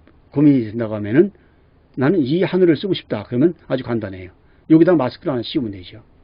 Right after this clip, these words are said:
자, 요 배경에다가 이 하늘을 올리는 거죠. 여기다가 흰 마스크를 씌울게요. 아, 이거 아닙니다. 선택이 잘못됐어요. 여기서 선택을 해야 되는데 여기다가 흰 마스크를 씌우고 검은 브러쉬를 이용해서 <clears throat> 여기서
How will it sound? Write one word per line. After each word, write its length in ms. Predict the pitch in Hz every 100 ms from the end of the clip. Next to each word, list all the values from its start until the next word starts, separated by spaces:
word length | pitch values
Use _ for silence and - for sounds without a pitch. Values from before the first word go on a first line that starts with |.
| _ _
자, 260 | - 131 175 - - - 139
요 260 | 170 180
배경에다가 720 | - 139 139 127 101 110 175 _ _ -
이 120 | 160
하늘을 280 | - 160 170
올리는 300 | 131 123 117
거죠. 280 | 113 151 185 - _ 127
여기다가 200 | 131 151
흰 200 | 240 214
마스크를 380 | 165 - 127
씌울게요. 560 | - 139 123 98 98 175 _ _ _
아, 140 | 117 107
이거 160 | 113
아닙니다. 500 | 110 101 101 104 147 _ _
선택이 300 | - 165 131
잘못됐어요. 520 | 110 101 107 - 104 - - - -
여기서 280 | 123 143 147
선택을 320 | 139 123 113
해야 100 | 113
되는데 340 | 104 95 143 151 - - -
여기다가 320 | 104 98 135
흰 260 | - - 180
마스크를 500 | 123 101 - 135 190 - - -
씌우고 680 | - 180 143 151 151 151 131
검은 240 | 131 151 160
브러쉬를 440 | 127 110 117 104
이용해서 500 | 107 101 101 156 180 - _ _ _ _ _ _ _ _ _ -
<clears throat> 640 | - 123 302 - - - 113
여기서 340 | 98 131